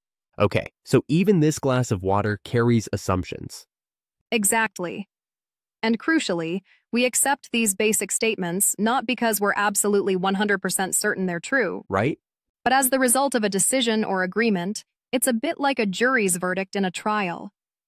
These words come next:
Speaker 2: The scientific community agrees provisionally that this observation holds for the purpose of testing the theory.
Speaker 1: So science is like a courtroom. Theories on trial, basic statements as evidence,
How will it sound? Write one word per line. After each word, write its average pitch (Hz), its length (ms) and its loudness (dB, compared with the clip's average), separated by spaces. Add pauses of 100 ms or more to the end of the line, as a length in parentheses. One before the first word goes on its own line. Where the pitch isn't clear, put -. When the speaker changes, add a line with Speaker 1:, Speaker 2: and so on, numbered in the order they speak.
(320)
Speaker 2:
The 240 80 4
scientific 311 640 0
community 226 520 2
agrees 214 420 0
provisionally 202 760 0
that 196 180 -4
this 247 200 2
observation 220 680 0
holds 226 440 0
for 214 140 -2
the 202 80 -2
purpose 262 500 -2
of 196 140 -4
testing 190 460 -2
the 175 100 -4
theory. 180 500 -4 (1040)
Speaker 1:
So 147 180 4
science 175 520 0
is 135 120 0
like 120 240 2
a 101 60 0
courtroom. - 640 -4 (360)
Theories 131 340 6
on 117 140 4
trial, 90 460 0 (160)
basic 131 360 4
statements 117 560 2
as 98 200 -4
evidence, - 560 -4